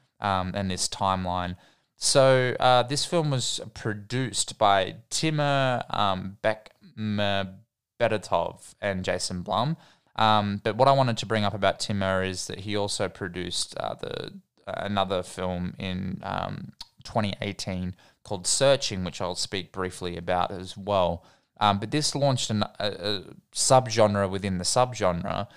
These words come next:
and that is the idea of a P O V film shot entirely from the perspective of a computer.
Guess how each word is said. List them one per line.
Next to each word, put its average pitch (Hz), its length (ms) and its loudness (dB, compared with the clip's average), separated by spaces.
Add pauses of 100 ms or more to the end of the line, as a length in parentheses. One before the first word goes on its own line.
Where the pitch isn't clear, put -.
(260)
and 113 160 0
that 123 240 2
is 113 260 0
the 110 100 2
idea 95 420 2
of 90 120 -4
a 92 80 -6
P 110 260 -2
O 95 160 2
V 95 220 -2
film 95 320 -4
shot - 340 2
entirely 95 580 0
from 92 200 -6
the 90 80 -4
perspective 90 540 -4
of 90 180 -8
a 90 60 -8
computer. 95 640 -2